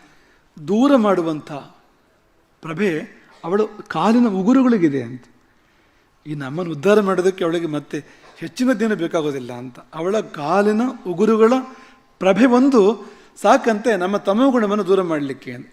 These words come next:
ಅಂಥ ಯೋಗ್ಯತೆ ಉಳ್ಳಂಥ ಮಹಾದೇವಿ ಅವಳು. ಅವಳ ದೃಷ್ಟಿಪಾತ ಮಾತ್ರದಿಂದ ಅವಳಿಗೆ ಆ ಶಕ್ತಿ ಇದೆ. ಹ್ಮ್, ಕಾಮ ಸಂಜೀವನ ಔಷಧಿ ಅಂತಿದೆಯಲ್ಲ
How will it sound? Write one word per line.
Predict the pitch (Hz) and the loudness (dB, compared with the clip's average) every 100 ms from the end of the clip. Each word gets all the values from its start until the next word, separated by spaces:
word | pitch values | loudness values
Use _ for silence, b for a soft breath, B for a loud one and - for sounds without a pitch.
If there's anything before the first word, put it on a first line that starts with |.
| _ - | _ -14
ಅಂಥ | 175 - 190 147 b b b b b | -12 -6 -6 -6 b b b b b
ಯೋಗ್ಯತೆ | 175 165 196 | -6 -6 -4
ಉಳ್ಳಂಥ | 160 147 143 151 135 - b b b - | -6 -6 -10 -12 -16 -16 b b b -20
ಮಹಾದೇವಿ | 131 165 156 147 147 143 | -14 -10 -8 -6 -6 -6
ಅವಳು. | 131 131 123 - b b b b | -8 -12 -14 -20 b b b b
ಅವಳ | 208 226 | 0 0
ದೃಷ್ಟಿಪಾತ | 190 - - 277 254 247 | -2 -6 -2 2 4 4
ಮಾತ್ರದಿಂದ | 226 214 220 226 220 175 | 4 4 4 2 0 -2
ಅವಳಿಗೆ | 165 190 196 | -6 -2 0
ಆ | 196 | 0
ಶಕ್ತಿ | 208 196 269 | -2 -2 -2
ಇದೆ. | 240 170 135 139 _ b b b b b b - | 0 -2 -6 -12 _ b b b b b b -16
ಹ್ಮ್, | 151 147 202 _ - | -12 -12 -16 _ -2
ಕಾಮ | 185 208 | 0 2
ಸಂಜೀವನ | 202 196 190 220 208 | 0 -2 0 4 4
ಔಷಧಿ | 190 185 175 175 | 4 -2 -2 -2
ಅಂತಿದೆಯಲ್ಲ | 165 151 143 131 | -2 -4 -6 -8